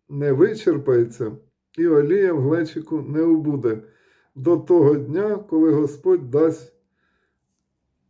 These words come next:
дощ на землю». Розумієте, що як Бог, що мука буде в цій діжці, скільки потрібно, і олія буде витікати.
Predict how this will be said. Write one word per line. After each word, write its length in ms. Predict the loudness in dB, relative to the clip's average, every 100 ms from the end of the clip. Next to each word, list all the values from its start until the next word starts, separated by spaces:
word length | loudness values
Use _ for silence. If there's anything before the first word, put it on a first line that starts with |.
| _ _ _
дощ 520 | 0 4 6 4 -4
на 180 | -4 -2
землю». 460 | 0 -2 -2 -6 -12 -16 _ _ _ _ _ _ _ _ _ _
Розумієте, 720 | -4 -2 0 0 0 0 0
що 260 | 0 0 0
як 300 | 2 2 0
Бог, 300 | -4 -4 -4 -16 _ _ _ _ _ _ _ _ _ _ _ _ -12
що 220 | -2 0
мука 520 | 2 0 0 0 0
буде 320 | 0 -4 -2
в 80 | -4
цій 200 | -6 -10
діжці, 580 | -8 -6 -6 -8 -10 -10 -12 _ _ _ _ _
скільки 460 | _ -10 -8 -2 -2
потрібно, 800 | 0 -4 -2 -4 -4 -6 -8 -6
і 140 | 0
олія 520 | 2 2 2 0 -2
буде 440 | -2 -4 -4 -4 -6 -16 _ _ _ _
витікати. 720 | -12 -10 -8 -8 -8 -8 -12